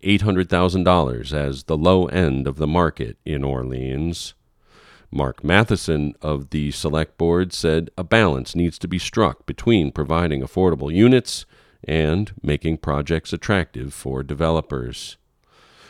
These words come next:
Without more affordable housing, the town will continue to lose out on local workers. In the trades, he said, those workers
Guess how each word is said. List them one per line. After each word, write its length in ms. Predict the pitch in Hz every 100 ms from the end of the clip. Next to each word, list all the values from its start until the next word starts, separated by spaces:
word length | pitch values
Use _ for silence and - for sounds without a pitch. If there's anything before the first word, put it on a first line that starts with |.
| _
Without 480 | - 69 92 110 - -
more 320 | 82 98 101
affordable 540 | - - 98 92 76 73
housing, 560 | 113 117 117 127 120 - _ _
the 80 | -
town 420 | - 71 71 73
will 140 | 80 80
continue 640 | 95 85 - 113 82 60
to 140 | - 71
lose 360 | 80 95 87
out 320 | 87 80 58 - 76
on 260 | 73 71
local 380 | 76 73 80 76
workers. 720 | 80 71 - 57 58 - - _ _ _ - - -
In 140 | 76 71
the 60 |
trades, 540 | - - 101 90 76 -
he 80 | 76
said, 440 | - 87 92 95 _
those 280 | 69 69 73
workers 560 | 76 80 - 87 85 -